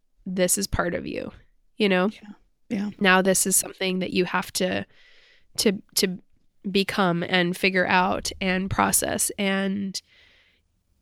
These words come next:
Speaker 1: you know, heal from and grow into. And he, and he took that on. He did it. He did it.
Speaker 2: I remember,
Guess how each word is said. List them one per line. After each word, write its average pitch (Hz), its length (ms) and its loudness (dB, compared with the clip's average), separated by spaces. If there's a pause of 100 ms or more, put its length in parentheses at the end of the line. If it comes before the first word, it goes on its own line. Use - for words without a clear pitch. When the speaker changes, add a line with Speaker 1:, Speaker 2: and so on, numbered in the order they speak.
(220)
Speaker 1:
you 214 140 4
know, 180 140 4
heal 190 240 -2
from 185 320 2
and 185 120 -2
grow 190 240 4
into. 202 560 0 (1200)
And 202 180 4
he, 208 580 2 (420)
and 202 100 0
he 214 120 0
took 240 240 0
that 233 180 4
on. 226 260 2
He 202 160 -4
did 202 220 2
it. 190 200 -2 (360)
He - 160 -8
did 220 220 -2
it. 190 200 -2 (3250)
Speaker 2:
I 226 120 2
remember, 196 540 2